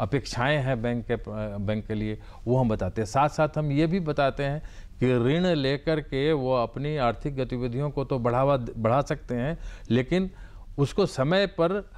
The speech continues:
अगर वो चुकौती भी करते हैं तो उनका सिबिल में स्कोर बढ़िया रहेगा और उनका और उनके परिवार के कोई भी, अ, सदस्य भविष्य में भी बैंक के साथ जुड़ करके अपना आर्थिक, अ, म-,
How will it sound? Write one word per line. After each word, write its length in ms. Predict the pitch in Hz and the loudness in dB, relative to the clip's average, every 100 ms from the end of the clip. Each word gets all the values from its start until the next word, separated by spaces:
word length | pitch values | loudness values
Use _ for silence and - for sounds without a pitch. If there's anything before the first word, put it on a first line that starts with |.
| - | -10
अगर 220 | - 120 147 | -2 2 2
वो 160 | 156 | 2
चुकौती 480 | 151 139 147 147 208 | 0 0 0 2 2
भी 140 | 175 | 2
करते 360 | 175 151 - 156 | 2 0 0 -2
हैं 300 | 131 123 151 | -2 -2 -4
तो 180 | - 127 | -2 -2
उनका 500 | 127 117 139 139 - - - | -2 2 2 2 -4 -14 -14
सिबिल 420 | - 139 151 143 | -2 2 4 4
में 220 | 143 135 | 0 -2
स्कोर 320 | - - 135 | -2 0 2
बढ़िया 320 | 107 113 139 | 2 2 4
रहेगा 400 | 135 127 131 127 | 4 4 2 4
और 360 | 156 139 143 170 | 2 4 4 2
उनका 520 | - 120 120 127 170 | -2 -2 -2 0 2
और 140 | 170 160 | 4 2
उनके 260 | 127 143 | -2 -6
परिवार 460 | 127 123 120 120 120 | -4 -2 0 0 0
के 180 | 123 120 | -4 -4
कोई 260 | - 135 | -2 0
भी, 260 | 120 113 113 - - - 110 | 0 -2 -2 -8 -14 -8 0
अ, 160 | 101 | 0
सदस्य 480 | 95 107 107 95 - - - - | 0 2 2 0 -8 -12 -12 -4
भविष्य 360 | 95 127 165 147 | 0 2 2 2
में 200 | 135 127 | 0 0
भी 120 | 135 | 0
बैंक 280 | 110 110 110 | 0 -2 0
के 100 | 107 | -4
साथ 200 | - 107 | -2 -4
जुड़ 220 | 98 98 | 0 -2
करके 380 | 98 101 98 127 | 0 -2 0 2
अपना 500 | 110 95 104 151 - - - - - | 2 0 0 0 -4 -12 -16 -12 -2
आर्थिक, 440 | 101 98 151 147 | 0 2 -2 -2
अ, 20 | - - - - 98 92 90 - 82 87 | -10 -14 -16 -8 -2 0 -2 -4 -6 -8
म-, 520 | 82 80 82 82 82 | -8 -8 -6 -8 -8